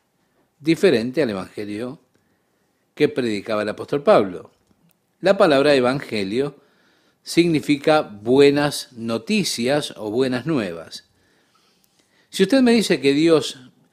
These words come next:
me perdonará todos mis pecados y me encontrará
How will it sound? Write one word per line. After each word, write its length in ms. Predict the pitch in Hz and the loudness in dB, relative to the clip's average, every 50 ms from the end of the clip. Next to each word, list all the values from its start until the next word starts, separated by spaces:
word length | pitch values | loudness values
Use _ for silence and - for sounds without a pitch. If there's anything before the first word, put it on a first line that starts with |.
| _ _ _ _ _ _ _ | _ _ _ _ _ _ _
me 260 | - 123 135 147 147 143 | -6 -2 0 2 2 2
perdonará 920 | 143 - 139 131 127 127 123 131 127 131 139 151 156 143 - - - _ _ _ - | 2 0 0 2 2 2 0 0 -2 -2 0 0 0 0 0 -2 -8 _ _ _ -2
todos 360 | - 180 185 170 175 160 143 | 2 2 2 4 2 0 -2
mis 140 | 147 139 127 | -4 -10 -8
pecados 880 | - 139 127 - - 107 95 87 85 80 73 - - - - - _ _ _ _ _ _ _ _ _ _ _ _ _ _ _ _ _ _ _ _ _ _ _ _ _ _ | -6 -6 -6 -6 -6 -6 -6 -6 -8 -12 -16 -18 -20 -20 -20 -20 _ _ _ _ _ _ _ _ _ _ _ _ _ _ _ _ _ _ _ _ _ _ _ _ _ _
y 260 | - 135 131 123 120 | -4 -2 -2 -2 -2
me 480 | 113 117 117 117 113 113 110 104 - _ _ - | -2 -2 -2 -2 -2 -2 -4 -8 -12 _ _ -8
encontrará 1000 | 123 120 113 104 113 110 107 101 110 104 110 117 123 135 139 135 127 - - | -8 -6 -6 -6 -6 -8 -8 -8 -8 -6 -4 -4 -4 -4 -4 -6 -8 -12 -16